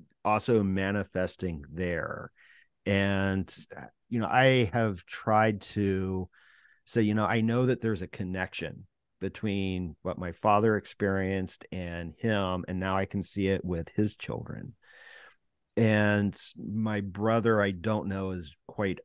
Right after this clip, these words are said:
open to that yet. A-, and I can say, even though, you know, I always felt that when my father passed away, I felt like we were in a good place.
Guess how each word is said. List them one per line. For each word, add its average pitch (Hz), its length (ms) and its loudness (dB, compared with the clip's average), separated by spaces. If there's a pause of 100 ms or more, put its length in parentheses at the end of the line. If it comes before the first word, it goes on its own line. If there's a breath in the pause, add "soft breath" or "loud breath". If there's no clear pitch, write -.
open 90 440 -4
to 80 240 -4
that 87 320 -8
yet. - 520 -8 (540 loud breath)
A-, 120 240 4
and 135 160 4
I 156 100 8
can 147 160 6
say, 113 160 4
even 123 240 4
though, 107 440 4 (480)
you 123 100 -4
know, 113 80 -2
I 147 160 8
always 139 220 6
felt 117 300 2
that 95 260 -2 (180)
when 113 220 -6
my 98 260 -2 (840)
father 107 260 4
passed 92 320 -2
away, 92 220 -2
I 92 100 0
felt 95 180 0
like 95 140 -2
we 101 140 -2
were 90 80 -4
in 82 80 -6
a 80 60 -10
good 80 180 -12
place. - 560 -2